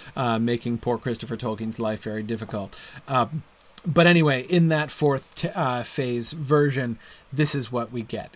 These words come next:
Gandalf stayed at Bag End for over two months, but one evening, soon after Frodo's plan had been arranged,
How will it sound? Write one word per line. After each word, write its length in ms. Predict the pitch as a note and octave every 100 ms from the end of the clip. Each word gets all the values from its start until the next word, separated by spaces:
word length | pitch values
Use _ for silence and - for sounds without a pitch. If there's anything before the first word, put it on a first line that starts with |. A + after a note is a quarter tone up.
| D3+
Gandalf 460 | D3+ F#3+ G#3 G3+
stayed 300 | - - E3+
at 120 | E3+ C3
Bag 280 | C3+ C3+
End 200 | B2 B2
for 140 | A#2 A#2+
over 220 | A2+ A#2+
two 200 | - A2+
months, 460 | A2 A2+ F#2+ - - - -
but 100 | C3
one 220 | C3 A3
evening, 380 | D#3 G#2+ A2 A#2
soon 260 | - F#3 F3
after 240 | D#3+ E3+
Frodo's 460 | D3 D3 B2+ B2 -
plan 340 | - B2 B2
had 140 | A#2+
been 120 | A2+ A2+
arranged, 540 | A#2 D3 C3+ B2 -